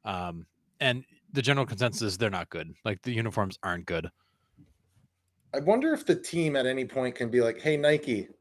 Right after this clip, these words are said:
Speaker 2: uh, can you stop?" Like
Speaker 1: Yeah, so the uniforms are
Speaker 2: I
Speaker 1: supposed
Speaker 2: just
Speaker 1: to pay tribute to the city's many neighborhoods and their diverse, the diversity they've got, the diversity of their, the stories, the,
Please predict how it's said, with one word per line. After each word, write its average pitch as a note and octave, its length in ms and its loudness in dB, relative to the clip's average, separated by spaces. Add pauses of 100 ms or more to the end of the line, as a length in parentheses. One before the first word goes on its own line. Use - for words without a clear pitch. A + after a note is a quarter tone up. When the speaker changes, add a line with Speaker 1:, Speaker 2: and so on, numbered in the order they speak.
(380)
Speaker 2:
uh, C3 300 4 (200)
can C3+ 220 2
you A2+ 140 2
stop?" - 600 0 (1300)
Like - 340 -2 (720)
Speaker 1:
Yeah, F#2+ 320 0
so D#3 340 4 (500)
the D3 120 -4
uniforms F3 540 2
are D3 60 4
Speaker 2:
I - 20 2
Speaker 1:
supposed C#3 380 0
Speaker 2:
just - 80 -10
Speaker 1:
to A2+ 260 -2
pay B2 200 0
tribute C3 320 -2
to - 80 -8
the A2 60 -2
city's A#2 300 -2
many A#2 220 0
neighborhoods G#2+ 520 -2
and G2+ 100 -4
their G2+ 100 -4
diverse, G2 520 -4 (120)
the B2+ 80 -4
diversity B2+ 440 2
they've A#2 180 -2
got, G#2+ 340 2 (420)
the G#2 140 -2
diversity G#2+ 580 -2
of F#2+ 140 -4
their, F#2+ 380 -2 (140)
the F#2 120 -10
stories, A2+ 600 0
the, F2+ 240 -4